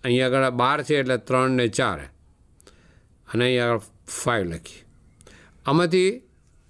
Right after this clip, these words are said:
કે કોમન લઈએ, શામાંથી? આટલા ભાગમાંથી કે, અને આમાંથી થ્રી કોમન લઈએ. તો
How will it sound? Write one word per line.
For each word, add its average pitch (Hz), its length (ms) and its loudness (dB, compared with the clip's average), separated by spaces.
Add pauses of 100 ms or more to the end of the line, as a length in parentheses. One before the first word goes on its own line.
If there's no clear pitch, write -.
(100)
કે 175 160 2
કોમન 143 460 0
લઈએ, 90 260 -4 (1700)
શામાંથી? 123 480 2 (920)
આટલા 98 240 0
ભાગમાંથી 80 580 -4 (2000)
કે, 92 260 0 (640)
અને 117 140 -2 (100)
આમાંથી 135 420 2
થ્રી 131 240 0
કોમન 87 460 -2
લઈએ. 69 220 -10 (640)
તો 117 120 0